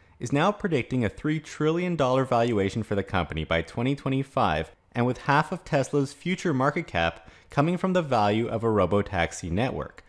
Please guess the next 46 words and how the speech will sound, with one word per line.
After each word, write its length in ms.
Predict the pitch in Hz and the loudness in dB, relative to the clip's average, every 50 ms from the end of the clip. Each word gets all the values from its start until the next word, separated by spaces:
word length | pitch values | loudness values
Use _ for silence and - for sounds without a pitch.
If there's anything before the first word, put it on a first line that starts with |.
| _ - _ | _ -20 _
So 160 | - - - 131 | -10 -6 -4 -4
how 220 | - - 156 170 | 0 2 2 2
will 180 | 190 214 220 - | 2 2 0 0
Tesla 380 | - 185 175 165 - 175 165 | 0 0 0 0 0 -2 -4
go 340 | 143 - - 151 143 110 123 | -4 0 4 6 6 6 6
from 240 | - - 98 92 90 | 2 0 -2 -2 -2
zero 460 | 90 101 113 127 135 143 147 156 160 | -2 -2 0 2 4 4 4 2 2
to 180 | 160 - - 110 | 0 -2 -4 -2
one 380 | 101 107 117 131 147 151 139 | -2 0 0 2 2 2 0
million 340 | 139 135 131 135 131 123 110 | 2 2 2 2 2 2 2
robotaxis? 840 | 110 117 123 147 160 139 - 98 78 73 65 - - 76 71 - - - - - _ _ | 2 2 2 2 0 -2 0 -2 -2 -2 -2 -6 -12 -14 -14 -14 -18 -20 -20 -20 _ _
Where 200 | - 107 120 165 | 0 2 4 4
are 40 | 190 | 2
they 100 | 190 180 | 2 0
gonna 160 | 180 175 175 | -2 -2 -2
come 260 | - - 180 190 196 - | -2 -2 0 0 0 -2
from? 380 | - - - 73 - - - _ _ - | -2 -4 -6 -6 -6 -10 -14 _ _ -2
And 140 | 127 123 | 2 4
on 120 | 131 131 123 | 4 4 4
top 280 | - 139 147 190 - | 4 6 6 6 6
of 120 | 202 156 - | 2 0 0
that, 300 | - 78 76 - 110 - - | 0 0 0 0 -4 -8 -4
how 160 | - 131 147 | 0 2 2
will 100 | 180 202 | 2 2
this 200 | 185 185 175 - | 0 -2 -2 -4
play 360 | - - - 160 151 147 139 | -6 -6 -2 0 2 2 4
out? 240 | 123 90 73 - - - _ _ | 4 2 2 0 -4 -12 _ _
Is 240 | - 135 143 160 160 | 2 2 4 4 4
that 200 | - 185 175 165 | 4 2 4 4
even 180 | 170 165 165 165 | 2 2 2 2
enough 340 | 160 147 143 143 143 - - | 4 4 4 2 2 2 0
vehicles 460 | 120 139 160 151 - - 80 78 - | 2 2 2 2 0 -2 -2 -2 -2
to 80 | - | -2
deploy 480 | 90 101 - - - 120 123 131 127 120 | -4 -4 -4 -2 0 4 4 6 6 6
a 40 | 107 | 4
robotaxi 680 | 98 107 120 131 147 139 - - 117 117 113 - - 117 | 4 4 4 4 2 2 2 2 2 2 2 0 -2 -2
network 460 | 113 120 127 120 82 78 76 - - | -2 0 0 0 0 -2 -4 -4 -4
that 100 | - 104 | -6 -2
can 140 | - 127 117 | 0 0 0
compete 340 | - 127 113 - 151 156 151 | 0 -2 -2 0 -2 -2 0
with 160 | 156 147 - | -2 -4 -2
companies 480 | - 156 156 151 - 101 80 80 78 | 0 0 0 0 0 -2 -2 -2 0
like 220 | 87 82 - - - | -2 -4 -4 -4 -4
Uber 300 | 117 123 123 131 135 131 | -2 -2 0 2 2 2
and 100 | 127 131 | 2 2
Lyft, 280 | 135 123 80 71 - | 2 2 2 0 -2